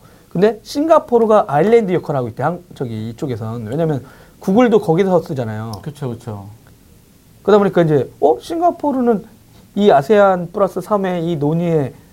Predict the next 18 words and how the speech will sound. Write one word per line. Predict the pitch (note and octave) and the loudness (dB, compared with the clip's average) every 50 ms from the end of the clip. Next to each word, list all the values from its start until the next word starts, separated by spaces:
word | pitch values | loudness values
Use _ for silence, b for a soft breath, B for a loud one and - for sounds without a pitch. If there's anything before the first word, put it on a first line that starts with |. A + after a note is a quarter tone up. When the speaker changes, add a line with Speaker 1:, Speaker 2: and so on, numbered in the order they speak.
| b | b
Speaker 1:
자꾸 | - - G3+ - F#3+ E3 B2+ | -6 -6 -4 -2 0 0 0
안 | - C3+ D#3+ | 0 2 4
하려고 | G3 G#3 G3 D#3+ C#3 | 6 6 6 4 2
하는 | C#3+ A#2+ G#2+ | -2 -6 -8
거지. | G2+ F#2+ - - - - - - _ _ - - - | -10 -12 -14 -16 -20 -20 -20 -20 _ _ -20 -20 -12
Speaker 2:
그 | - B2+ | -8 -2
Speaker 1:
왜냐면 | A#2+ F#3 G#3 G3 | 0 2 2 4
Speaker 2:
왜냐-, | F3+ - | 2 2
Speaker 1:
세금을 | C4+ C#4 B3+ B3+ A3 G3 | 2 2 4 4 4 2
지네가 | - F3 E3+ F3+ D#3+ | 2 0 -2 -2 -2
다 | D#3+ - E3 | -2 -2 0
가져가잖아요, | D3 E3+ D#3 C#3 B2 A#2 A2 G2+ | 0 2 0 0 -2 -6 -8 -10
지금은. | A2 G#2 G2+ F#2 F2 - _ _ _ - | -10 -10 -12 -14 -16 -20 _ _ _ -20
Speaker 2:
그 | - - C#3+ C#3 | -16 -8 -4 -2
Speaker 1:
아시아 | C#3+ D3+ F3 D3 | 0 2 2 2
전체에서 | B2+ F3 D#3 F3 D3+ C3+ | 2 2 0 0 -2 -2
버는 | C3 B2+ A#2 G#2 | -4 -4 -6 -8
거. | G2 F#2 | -12 -14